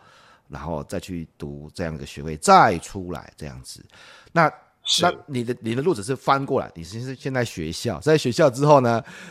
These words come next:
Speaker 1: 呃，你出来自己很多的体验，很多体验之后，再想到之前在学校读的东西，跟这些心理学专业，然后再把它变成一个帮助人的东西。我觉得其实最终的，的，的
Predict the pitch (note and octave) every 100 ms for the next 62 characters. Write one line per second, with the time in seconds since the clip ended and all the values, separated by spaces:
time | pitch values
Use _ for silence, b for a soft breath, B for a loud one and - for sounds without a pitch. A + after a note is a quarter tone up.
0 | B - G2+ F#2 - _ A#2 G2 - C#3+
1 | B2 G2 - _ - A#2 E2 C#2+ _ _
2 | _ - F2 G2 G2+ - E2+ F#2+ F#2 C3
3 | D3+ A#2+ C3 C#3+ C3 - G#3 C3 - -
4 | F2 E2+ B2+ A2+ G#2 A2 F2+ D2+ F#2+ F2
5 | D#2+ E2 D#2 C#2+ D2+ C#2+ D2 - C#2+ C#2
6 | C2+ - E2+ D2+ D#2+ D#2+ D#2 F#2 D#2 C#2
7 | - C#2+ D#2 C#2+ B B D#2 F2+ G#2+ D2+
8 | - - G2+ D#2 - A#1+ A1+ D#2 C2+ -
9 | b b F2+ F2+ F#2+ C2+ A1+ A#1+ B1+ -
10 | - A#2+ F3 E3 - B B B - D#3+
11 | B3 G3 G3 F#3 D#3 A#2+ G#2+ - - -
12 | - C#3+ G#2 - _ A#2